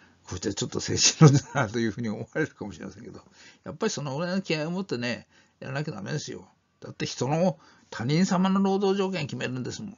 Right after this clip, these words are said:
他人様の生き方を場合によっては影響させることを決めるんですもん。ね。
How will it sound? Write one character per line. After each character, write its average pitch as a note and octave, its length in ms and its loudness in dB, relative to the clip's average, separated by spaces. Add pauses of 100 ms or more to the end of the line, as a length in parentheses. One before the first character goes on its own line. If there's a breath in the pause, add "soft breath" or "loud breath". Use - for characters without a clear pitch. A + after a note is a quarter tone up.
(140)
他 - 140 -14
人 C#3+ 180 0
様 D3+ 220 -2
の D3+ 100 0
生 D#3 60 2
き D3+ 60 -4
方 D#3+ 240 0
を B2 40 0
場 B2 140 -2
合 A#2+ 40 0
に A#2+ 80 -2
よ A#2+ 60 0
っ - 20 -4
て C3+ 120 -4
は B2+ 60 2
影 A2+ 120 0
響 B2 180 -4
さ B2 140 -8
せ A#2+ 100 -6
る B2 80 -2
こ C3+ 80 -6
と B2 100 -4
を G#2+ 40 -6
決 - 140 -10
め A#2 80 -10
る C3 100 -6
ん B2 60 -8
で G2+ 60 -12
す - 160 -10
も - 60 -20
ん。 - 20 -20 (600)
ね。 G2+ 240 -8